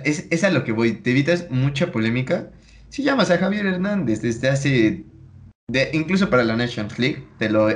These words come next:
te evitas mucho, mucho problema, que si Rogelio Funes Mori, que es un jugador de treinta años, eh, sinceramente, para mí, hasta incluso, es más, si, si no quieres llevar al Chícharo,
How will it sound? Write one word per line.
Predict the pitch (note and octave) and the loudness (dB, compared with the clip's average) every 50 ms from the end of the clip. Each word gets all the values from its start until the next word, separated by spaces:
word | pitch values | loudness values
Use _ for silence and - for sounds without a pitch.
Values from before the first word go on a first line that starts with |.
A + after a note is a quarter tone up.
| - - | -2 -6
te | - - D#3+ | -4 -2 -2
evitas | D#3+ E3 G3+ - A3 G3+ G3+ | -2 0 0 0 0 -2 -2
mucho, | F3 C#3+ D3 D3+ D#3 E3+ F3 F3 - F3+ D3+ B2+ A#2 A2+ G#2+ - | -2 -2 -2 0 2 2 2 2 2 2 2 2 2 0 -2 -2
mucho | - C3 C3+ C3+ - A#2 | -2 -2 -2 -2 -2 -2
problema, | - G#2+ G#2 G#2+ A#2+ C3+ C#3+ D3+ D3+ D3+ C#3+ - - - - - - | -2 -2 -2 0 0 0 2 2 0 0 0 -4 -10 -12 -14 -10 -6
que | - B2+ A2+ | -4 -2 0
si | B2+ B2 | 0 2
Rogelio | G#2 G#2+ G2+ - A2+ G#2 G#2 G2 | 2 0 0 0 0 -2 -2 -4
Funes | - G#2+ G2 G2+ G2+ G#2+ | -6 -8 -8 -8 -6 -4
Mori, | A2 A2+ A#2+ A#2 A#2 A2 | -2 0 2 2 0 0
que | A2 - G#2 G#2 G#2 G#2 G#2 G#2 G2+ - - - - - - - | 0 -2 -2 0 0 2 0 0 -2 -4 -10 -16 -18 -18 -8 -2
es | B2+ B2 A#2 | -2 0 0
un | A#2+ A2 | 0 0
jugador | A2 A2+ G#2 G#2 G#2 G#2+ A2 A2 | -2 0 0 0 0 0 0 -2
de | G#2 G#2+ G#2+ | -2 -4 -4
treinta | - A2 A2+ A2+ A2 A#2 B2 | -4 -2 -2 -2 0 0 0
años, | B2+ C3 C3 B2+ B2+ B2+ B2+ - - - - - - _ _ | 0 0 0 0 0 -2 -4 -10 -18 -20 -20 -20 -20 _ _
eh, | - A2+ A2+ A2+ A2+ A2+ G#2 - - - - _ _ _ _ - - | -2 0 2 2 2 2 0 -2 -6 -12 -20 _ _ _ _ -16 -10
sinceramente, | - - C#3+ C3+ C#3 E3+ E3 E3 E3 E3 E3 D#3+ D#3 E3+ E3 D#3+ D3+ - - - - _ _ | -4 0 0 2 2 2 2 2 2 2 0 0 2 2 2 2 0 -2 -6 -16 -20 _ _
para | - B2 C3 B2+ C3 | -2 0 0 0 0
mí, | C3+ D#3 F3 - - - - | 0 -2 -2 -4 -6 -8 -8
hasta | - C#3 C#3 - F#3 | -6 -6 -4 -4 -4
incluso, | F#3 F#3 F#3 G#3+ A#3+ A#3+ - B3 A3+ F#3+ - - | -4 -4 -4 -4 -2 -2 0 0 0 0 -2 -2
es | D3 D#3 D#3 | -4 -6 -4
más, | F3+ E3+ D#3 C#3+ C3 | -4 -2 -2 -2 -2
si, | - B2 B2 B2 C3 C3 - | -4 -4 -4 -4 -6 -8 -8
si | - - F3+ | -6 -4 -2
no | F#3 G3 F#3+ | -2 -2 -2
quieres | A3 G#3 F#3 D3 | -2 -2 0 0
llevar | C3+ C3 C#3 D3 | 2 2 2 2
al | D3 C3 A#2 | 2 0 -2
Chícharo, | - - C#3+ C3+ - D#3 E3+ G#3 A3 | -4 -6 -4 -2 -2 -2 -2 -2 -4